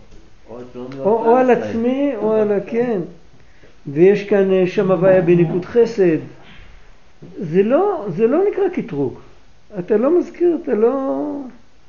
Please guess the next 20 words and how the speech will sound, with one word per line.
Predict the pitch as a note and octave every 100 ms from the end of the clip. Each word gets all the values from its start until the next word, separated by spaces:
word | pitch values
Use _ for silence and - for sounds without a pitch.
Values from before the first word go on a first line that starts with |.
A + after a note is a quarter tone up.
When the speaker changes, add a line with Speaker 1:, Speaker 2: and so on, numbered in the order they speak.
| - - - - -
Speaker 2:
וכאן | D#3 A#3+ C4
כתוב | A3+ C4+ C4+
אפילו | - B3+ B3+ B3 G#3+ F#3 F3
את |
הנוסח | F#3 G3 A#3 G#3 D3
הקשה, | C#3 C3 D3 - G#3 A3+
כתוב, | - D#3+ C#3 C3+ - C#3+ -
"תחזיר | D3+ C#3+ G3+
בתשובה | F3 F3 D3+ F#3+
לכל | F3 F#3+ F#3+
פושעי | F3+ - F#3
ישראל | F#3+ F#3 E3+ F#3 G3
ובכללם". | D3 D3 D#3 D3+ E3 G#3 G3 D3+ - - - - - - - -
יש | D#3+ F#3 F3+
נוסח | G3+ - F3+
שלא | F3 E3+ G#3+
כתוב | A#3 A#3+ F3
המילים | E3 D#3 D3+ D3+ D3+ D3+ D3+
"פושעי | D3+ F3+
ישראל". | D3+ C#3+ D3 C#3+